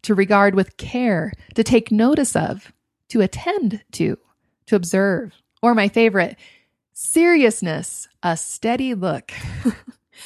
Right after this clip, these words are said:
You take it seriously and you give it a steady look. But Lehi heeded them not. He didn't take them seriously.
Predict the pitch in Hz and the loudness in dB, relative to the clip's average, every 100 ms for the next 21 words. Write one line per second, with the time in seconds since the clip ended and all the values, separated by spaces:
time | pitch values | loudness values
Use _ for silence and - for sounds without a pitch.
0 | - - 285 381 403 415 415 403 330 415 | -20 -4 0 2 4 4 2 0 2 4
1 | 403 392 - 339 294 - 339 370 285 294 | 6 4 2 0 0 -2 0 0 0 0
2 | 349 381 - 226 247 - 302 285 277 262 | 2 2 2 0 0 -4 0 2 2 -2
3 | 262 - 226 220 - - _ _ _ _ | -8 -8 0 0 0 -6 _ _ _ _
4 | _ _ - 220 254 311 285 294 262 208 | _ _ -4 -4 -2 -2 0 2 2 0
5 | 208 _ - 302 311 294 240 208 240 247 | -6 _ -8 -2 0 0 0 0 0 2
6 | 233 202 214 202 - - - _ _ _ | 0 0 2 0 -2 -6 -14 _ _ _
7 | 254 403 415 285 247 208 196 202 185 185 | -2 -2 0 2 2 2 0 0 0 -2
8 | - 202 294 349 | -2 -2 0 -4